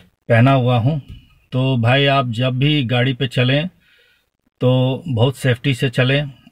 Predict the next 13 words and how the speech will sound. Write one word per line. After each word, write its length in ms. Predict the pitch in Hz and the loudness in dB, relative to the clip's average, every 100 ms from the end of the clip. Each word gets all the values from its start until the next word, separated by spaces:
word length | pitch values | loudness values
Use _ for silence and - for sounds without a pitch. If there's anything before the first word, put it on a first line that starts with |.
| - | -4
और 360 | 113 120 120 117 | 2 2 2 0
seat 380 | - 135 127 | -2 -2 -2
belt 340 | 120 127 123 117 - - | 0 0 0 -4 -16 -6
अवश्य 280 | 120 127 139 | -4 -2 0
लगाएं। 420 | 131 127 139 170 - _ _ _ _ _ _ _ | 0 2 0 -2 -8 _ _ _ _ _ _ _
और 200 | 113 123 | 2 2
जैसा 320 | 110 120 135 | 2 0 0
कि 140 | 117 131 | -2 0
आप 160 | 123 | -2
सभी 300 | - 123 113 | 0 -2 0
जानते 440 | 151 139 120 104 113 | 2 2 0 -2 -4
हैं 200 | 104 120 | -4 -6
कि 400 | - 123 120 117 | -4 -4 -2 -4